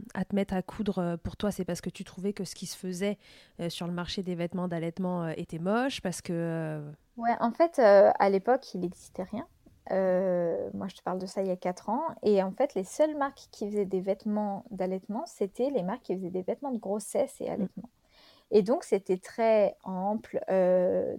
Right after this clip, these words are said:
Speaker 2: très ajusté pour une femme enceinte. Mais finalement, euh, moi, j'avais retrouvé, euh, un corps que j'aimais, euh, très, très vite. Et j'avais pas du tout envie d'être dans un truc informe. Et je me disais, « Attends, si t'allaites, euh, six mois, un an, deux ans, machin,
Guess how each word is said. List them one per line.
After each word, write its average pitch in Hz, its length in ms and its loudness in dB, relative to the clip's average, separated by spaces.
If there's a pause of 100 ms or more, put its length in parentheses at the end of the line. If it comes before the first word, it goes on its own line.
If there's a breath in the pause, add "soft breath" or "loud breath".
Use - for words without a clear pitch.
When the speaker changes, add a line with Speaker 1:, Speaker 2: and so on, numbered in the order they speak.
Speaker 2:
très 214 380 2
ajusté 214 440 0
pour 196 200 -4
une 196 80 -4
femme 190 200 -4
enceinte. 277 500 -6 (360 loud breath)
Mais 208 160 4
finalement, 208 720 0
euh, 190 400 4
moi, 196 280 2
j'avais 196 320 4
retrouvé, 233 640 2
euh, 190 240 4 (340 soft breath)
un 214 120 0
corps 277 220 4
que 254 100 0
j'aimais, 247 640 6
euh, 190 460 4 (200)
très, 359 200 2
très 285 220 2
vite. 208 400 -6 (440 soft breath)
Et 220 80 8
j'avais 185 280 4
pas 302 160 4
du 311 120 -2
tout - 220 -4
envie 294 300 2
d'être 254 140 8
dans 220 180 4
un 214 60 4
truc 214 240 -4
informe. 269 680 6
Et 214 140 6
je 196 100 -2
me 202 60 0
disais, « 202 200 2
Attends, 226 220 4
si 196 160 -6
t'allaites, 185 340 0
euh, 175 120 -2
six - 180 -6
mois, 247 320 2
un 220 240 0
an, 226 180 -2
deux 233 300 -2
ans, 247 160 0
machin, 214 320 -6